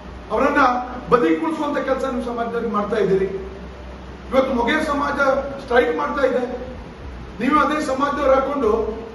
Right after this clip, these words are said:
ಇಪ್ಪತ್ತು, ಹನ್ನೊಂದು ತಿಂಗಳಾಯ್ತು, ಕೇವಲ ಅವರಿಗೆ ಸ್ಪಂದನೆ ಕೊಡುವಂತ ಕೆಲಸ ನೀವು ಮಾಡಿಲ್ಲ. ಈ ಸುಳ್ಳು ಬಹಳಷ್ಟು ದಿನ ನಡೆಯುವುದಿಲ್ಲ.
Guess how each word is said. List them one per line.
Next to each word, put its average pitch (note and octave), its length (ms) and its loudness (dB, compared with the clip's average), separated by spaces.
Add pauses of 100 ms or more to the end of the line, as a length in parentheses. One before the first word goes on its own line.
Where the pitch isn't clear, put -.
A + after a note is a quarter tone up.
(140)
ಇಪ್ಪತ್ತು, G3 500 0
ಹನ್ನೊಂದು C4 480 0
ತಿಂಗಳಾಯ್ತು, A#3+ 640 2 (200)
ಕೇವಲ A#3+ 420 6 (640)
ಅವರಿಗೆ G3+ 680 0
ಸ್ಪಂದನೆ D#4 460 2
ಕೊಡುವಂತ C#4 360 0
ಕೆಲಸ A#3+ 280 2
ನೀವು A#3 220 -2
ಮಾಡಿಲ್ಲ. A3 280 0 (1200)
ಈ - 120 -4
ಸುಳ್ಳು C#4+ 280 6 (440)
ಬಹಳಷ್ಟು - 380 4
ದಿನ A3 200 -2
ನಡೆಯುವುದಿಲ್ಲ. A3 360 0